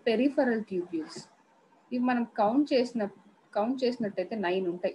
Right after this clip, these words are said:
వన్, టూ, త్రీ, ఫోర్, ఫైవ్, సిక్స్, సెవెన్, ఎయిట్, నైన్. So నైన్ ఉంటాయి అన్నమాట. ఈ పెరిఫెరల్ మైక్రోట్యూబ్యూల్స్ ఇవన్నీ, ఇవన్నీ డబ్లెట్స్ గా ఉంటాయి. So these are doublets. And ఇది వచ్చి సెంట్రల్ మైక్రోట్యూబ్యూల్. ఇవి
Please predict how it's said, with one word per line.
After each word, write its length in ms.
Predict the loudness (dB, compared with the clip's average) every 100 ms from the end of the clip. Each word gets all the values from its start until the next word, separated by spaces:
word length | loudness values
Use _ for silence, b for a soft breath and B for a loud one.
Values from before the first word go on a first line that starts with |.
| -4
వన్, 140 | -6 -8 -8
టూ, 80 | -12 -10
త్రీ, 120 | -16 -10
ఫోర్, 160 | -10 -8
ఫైవ్, 140 | -8 -10
సిక్స్, 160 | -14 -10
సెవెన్, 140 | -6 -6
ఎయిట్, 140 | -4 -8
నైన్. 120 | -10 -20 _
So 80 | -16 -16 _ -2
నైన్ 180 | 0 0
ఉంటాయి 220 | 0 0 -2
అన్నమాట. 260 | -8 -10 -12 b b b -12
ఈ 60 | -2
పెరిఫెరల్ 460 | 2 2 2 2 2 0
మైక్రోట్యూబ్యూల్స్ 760 | -2 0 -2 -2 -4 -4 -6 -10
ఇవన్నీ, 260 | -12 -12 -12 _ _ _ -4
ఇవన్నీ 240 | 2 4 6 4
డబ్లెట్స్ 500 | 2 6 6 6 2
గా 80 | 2 2
ఉంటాయి. 240 | -2 -10 -16 _ _ _ _ -20 -20 -8
So 60 | -6 -2
these 180 | -2 2 2
are 80 | 2 -2
doublets. 420 | -2 -4 -6 -8 -18 -20 -20 -20 -20 -10 -4
And 140 | -2 -4 -10 -18 -20 -4 2
ఇది 80 | 2
వచ్చి 260 | 2 0 0 2
సెంట్రల్ 460 | 2 2 4 6 6 4
మైక్రోట్యూబ్యూల్. 720 | 2 -2 -2 -4 -4 -6 -8 _
ఇవి 80 | _